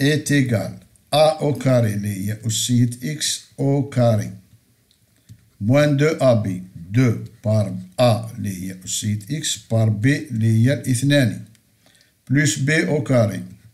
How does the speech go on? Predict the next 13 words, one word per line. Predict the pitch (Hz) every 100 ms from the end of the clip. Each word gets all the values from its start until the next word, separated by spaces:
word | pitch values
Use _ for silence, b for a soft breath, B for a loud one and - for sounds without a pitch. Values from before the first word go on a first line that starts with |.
| _ _
بلس | 104 131 165 - - - - -
دو | 104 135 170 - _ _ -
أو | 139
كاري. | 107 - - - _ _ _ _ _ _ _ _ _ _ _ _ _ _ _ _ _ _ -
دونك | 90 127 135 113 - - - _ _ _ _
تساوي | 117 110 - 110 73 107 - - _ _ b b b b
أسية | 143 135 - 147 139 131
إكس | - 185 - -
أس | 127 -
اثنان، | 139 117 139 147 135 110
نطبقوا | 113 123 120 - 131
الخاصية | 120 131 135 131 131 120 - 131 123 131
رقم | 139 - -